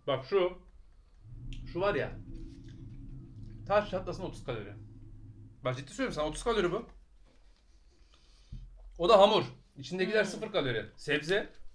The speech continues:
Speaker 2: Tabii canım, haklısın.
Speaker 1: Sebze ağırlıklı. Kıymayı zaten sayma, onun kalorisi yok.
Speaker 2: Herkes senin gibi saysa.
Speaker 1: Heh. Mis gibi bak. Turunç
Speaker 2: Üç
Speaker 1: zaten
Speaker 2: kilo
Speaker 1: bunun kalorisini
Speaker 2: sıkıntı yok.
Speaker 1: alıyor. Heh.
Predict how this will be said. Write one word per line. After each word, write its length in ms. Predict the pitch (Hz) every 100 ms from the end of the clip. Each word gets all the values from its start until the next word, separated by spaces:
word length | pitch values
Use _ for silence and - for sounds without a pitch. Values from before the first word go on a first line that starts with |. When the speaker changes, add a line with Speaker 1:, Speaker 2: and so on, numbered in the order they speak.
| -
Speaker 2:
Tabii 200 | 190 190
canım, 340 | 196 202 254 - -
haklısın. 300 | 208 247 247
Speaker 1:
Sebze 280 | 160 156 208
ağırlıklı. 540 | 190 143 135 185 208 - - - -
Kıymayı 300 | 147 156 180
zaten 240 | 180 196 175
sayma, 320 | 143 127 147
onun 100 | 139
kalorisi 380 | 135 135 127 127
yok. 220 | 139 - - -
Speaker 2:
Herkes 340 | 214 214 214
senin 200 | 220 220 220
gibi 120 | 214
saysa. 520 | 240 247 247 196 202 - -
Speaker 1:
Heh. 140 | 143 127 - - _ - - - - - - -
Mis 220 | 180 160
gibi 180 | 110 104
bak. 320 | 156 156 - _ _ -
Turunç 200 | 160 185
Speaker 2:
Üç 60 | 262
Speaker 1:
zaten 220 | 185 190
Speaker 2:
kilo 100 | 247
Speaker 1:
bunun 100 | 185
kalorisini 300 | 185 180 -
Speaker 2:
sıkıntı 160 | 196 185
yok. 140 | - - _
Speaker 1:
alıyor. 440 | 139 120 117 139 208 - _
Heh. 100 | -